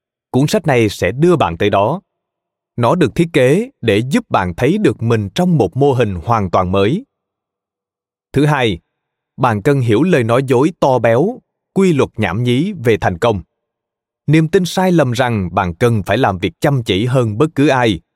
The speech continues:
rằng bạn cần làm việc nhiều giờ hơn. Hay nói cách khác, bạn cần làm việc hối hả. Bất cứ ai tin vào điều này là đang tin vào một lời nói dối.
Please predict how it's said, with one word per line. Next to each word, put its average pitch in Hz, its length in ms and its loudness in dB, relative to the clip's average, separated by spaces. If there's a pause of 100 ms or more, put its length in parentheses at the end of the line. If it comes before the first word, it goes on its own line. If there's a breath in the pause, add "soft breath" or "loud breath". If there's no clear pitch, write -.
(380)
rằng 151 160 0
bạn 107 180 -2
cần 139 260 2
làm 131 220 0
việc 117 200 -2
nhiều 131 280 2
giờ 131 180 2
hơn. 147 300 0 (580)
Hay 113 160 -2
nói 101 120 -2
cách - 160 -4
khác, 151 220 0 (420)
bạn 113 180 -2
cần 143 180 2
làm 143 160 0
việc 127 140 -2
hối 175 260 0
hả. 139 380 -2 (800)
Bất 127 180 -2
cứ 135 100 0
ai 120 200 2
tin 160 240 0
vào 117 120 2
điều 104 160 0
này 104 280 -2 (360)
là 143 160 0
đang 175 180 0
tin 208 240 0
vào 143 180 2
một 131 240 0
lời 120 160 4
nói 127 220 0
dối. 175 360 2